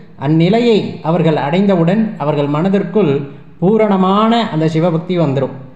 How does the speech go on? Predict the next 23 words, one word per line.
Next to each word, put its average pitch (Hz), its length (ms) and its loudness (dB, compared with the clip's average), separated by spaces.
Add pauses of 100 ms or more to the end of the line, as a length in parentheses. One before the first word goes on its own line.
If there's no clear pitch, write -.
(220)
அது 135 180 -4
அஞ்சு 156 260 0
வயசு, 156 340 -2
பத்து 165 280 -4
வயசு, 165 280 2
பதினஞ்சு 170 400 0
வயசு, 165 240 2
இருபது 180 260 0
வயசு, 180 240 -2
ஐம்பது 180 280 2
வயசு, 185 240 0
அறுபது 175 260 -2
வயசுன்னு 190 320 2
மாறுமே 180 440 2
தவிர, 156 260 2 (680)
அவர்களுக்கு 165 540 0
விதிக்கப்பட்டது 185 760 2 (440)
சிவபெருமானை 196 800 2
வணங்க 185 300 2
வேண்டும் 185 360 2
என்ற 165 180 0
அதிர்ஷ்டம் 180 480 0
இருந்தால் 196 580 2